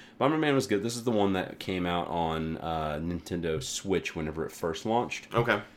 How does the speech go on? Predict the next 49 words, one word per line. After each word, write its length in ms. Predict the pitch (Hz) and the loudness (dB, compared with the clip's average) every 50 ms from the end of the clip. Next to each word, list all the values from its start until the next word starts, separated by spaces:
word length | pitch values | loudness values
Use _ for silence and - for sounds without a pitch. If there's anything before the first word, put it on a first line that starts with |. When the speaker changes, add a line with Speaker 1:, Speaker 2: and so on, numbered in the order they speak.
| - - - - | -20 -20 -8 -2
Speaker 1:
Um, 360 | 87 90 82 78 78 76 71 | 0 2 4 4 2 2 2
Speaker 2:
That 60 | 110 | 2
was 120 | 104 101 101 | 2 2 2
the 60 | 98 | 0
one, 380 | 92 92 90 85 80 82 73 | 0 0 0 0 -2 -4 -2
the 100 | 90 101 | 0 0
one, 280 | 98 98 98 90 67 64 | 2 2 2 2 0 0
yeah, 240 | 107 98 76 76 78 | 0 2 2 2 0
I 60 | 78 | 0
remember 220 | 92 95 92 85 85 | -2 -2 -2 -4 -4
that. 120 | 85 - | -4 0
Speaker 1:
yeah, 200 | 101 87 76 107 | 0 0 0 0
Speaker 2:
Mm-hmm, 220 | 92 - 107 113 98 | -4 -4 -2 0 2
Speaker 1:
it 60 | 98 | 2
was, 100 | 98 - | 2 2
it 60 | 107 | 0
was 120 | 104 101 90 | 0 0 0
a 60 | 87 | 2
launch 240 | 90 92 95 - - | 2 2 2 0 2
title 220 | 123 151 165 - 80 | 2 2 4 4 2
that 120 | 80 71 | 2 2
was 120 | 76 80 87 | 2 2 2
on 100 | 82 82 | 2 2
there 100 | 82 - | 2 2
Speaker 2:
Mm-hmm. 80 | 80 80 | 2 2
Speaker 1:
with 160 | 80 - - | 0 0 0
it, 160 | 87 82 - - | 0 0 0 -2
and, 300 | 78 85 80 80 80 80 | -2 0 2 2 0 0
uh, 260 | 78 78 78 78 78 | -2 -2 -2 -4 -4
so 160 | - - - | -4 -2 0
now 160 | 90 85 85 82 | 0 2 2 0
it's 120 | 82 - | -2 -2
got 180 | - 87 82 80 | -2 -2 -2 -2
its 140 | 80 - | -4 -8
port 280 | - - - 90 85 - - | -10 -6 -2 -2 -2 0 0
over 200 | 85 85 78 82 78 | -2 0 0 -2 -6
to 120 | - - | -6 -8
the 80 | - - | -8 -6
Xbox, 680 | - 76 82 - - - 87 80 76 - - - - - - - - - - - | -4 -6 -6 -6 -6 -4 -4 -4 -4 -4 -8 -10 -12 -12 -14 -20 -20 -20 -20 -14
so 120 | - - | -6 -6
you 60 | 82 80 | -4 -4
can 100 | - 71 | -4 -2
pick 200 | - 95 90 - | -2 -2 0 2
that 180 | - 90 85 85 | 2 2 2 2
up 140 | 85 - | 2 0
on 100 | 82 78 | -2 -4
the 60 | 78 73 | -4 -4
sixteenth. 640 | - - 87 82 - - - 110 110 - - - - - - - - - - - - - | -4 -6 -6 -6 -6 -4 -2 -2 -2 -2 -4 -12 -20 -20 -20 -20 -20 -20 -20 -18 -6 -2
Um, 520 | 80 80 78 78 78 78 78 78 76 - | 0 2 4 4 2 2 2 0 -2 -4